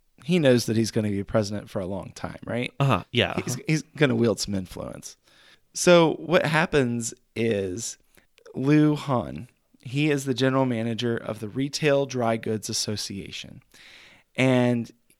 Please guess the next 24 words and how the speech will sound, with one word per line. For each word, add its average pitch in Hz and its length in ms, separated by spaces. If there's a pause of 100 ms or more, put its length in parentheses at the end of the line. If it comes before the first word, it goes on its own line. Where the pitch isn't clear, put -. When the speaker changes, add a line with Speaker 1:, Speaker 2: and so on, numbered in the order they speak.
(240)
Speaker 1:
he 143 420
says, 131 640
he 127 180
summons 123 720 (460)
the - 80
Secretary 127 560
of 113 120
Commerce, 104 680 (260)
Harry 113 340
Hopkins, 101 640 (640)
that, 117 520 (640)
you 135 120
know 185 120
what, 180 260
there 113 280 (100)
just 151 420
aren't 139 240
enough 113 500 (120)
days 107 320
between 104 440
Thanksgiving 107 760 (380)
and 101 300
Christmas. - 720 (600)
So 123 680